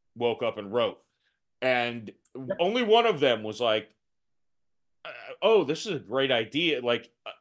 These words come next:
Speaker 1: it, awake, that I actually, I was drunk, but I, I, I was awake.
Speaker 2: <laughs>
Speaker 1: But,
Speaker 2: Right.
Speaker 1: but I'm like, so, so my dreaming, I, I'm very, uh, I, it,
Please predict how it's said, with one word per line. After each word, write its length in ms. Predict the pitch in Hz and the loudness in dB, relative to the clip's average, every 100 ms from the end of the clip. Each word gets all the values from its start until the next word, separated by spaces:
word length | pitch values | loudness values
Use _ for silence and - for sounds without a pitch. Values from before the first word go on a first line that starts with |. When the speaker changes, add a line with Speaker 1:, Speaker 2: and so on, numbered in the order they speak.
| _ | _
Speaker 1:
it, 120 | 180 - | -6 0
awake, 440 | 175 160 190 - - _ | 4 6 4 2 -8 _
that 140 | 131 131 | 2 4
I 140 | 127 | 6
actually, 540 | 131 127 - 123 117 | 6 2 0 -4 -2
I 100 | 120 | -2
was 140 | 113 104 | -2 0
drunk, 340 | 160 156 107 - | 2 2 0 -4
but 100 | 117 | 0
I, 200 | 117 113 | 0 0
I, 180 | 107 107 95 | -4 -4 -4
I 80 | 110 | -4
was 160 | 117 110 | -4 -2
awake. 360 | 139 120 92 - | 0 0 -2 0
Speaker 2:
<laughs> 520 | - - - - 185 - - - - - | 2 4 4 4 2 0 -6 -20 -20 4
Speaker 1:
But, 180 | 196 175 | 8 8
Speaker 2:
Right. 100 | 143 - - - - - | 6 -2 -20 -18 -18 -8
Speaker 1:
but 120 | 185 | 0
I'm 80 | 202 | 2
like, 280 | 202 196 - | 4 2 0
so, 260 | - 208 - | 0 0 0
so 200 | 156 196 | -2 0
my 200 | 170 233 | 4 2
dreaming, 720 | 214 165 214 226 170 147 143 - _ _ _ - | 2 -2 0 2 0 0 -6 -14 _ _ _ -2
I, 140 | 170 | 2
I'm 140 | 175 165 | 2 2
very, 600 | 185 202 190 175 170 - | 4 4 2 0 -8 -6
uh, 580 | 160 151 151 143 139 139 - _ _ - | 0 4 6 6 4 0 -8 _ _ -14
I, 100 | 120 117 | -12 -10
it, 160 | 165 | -10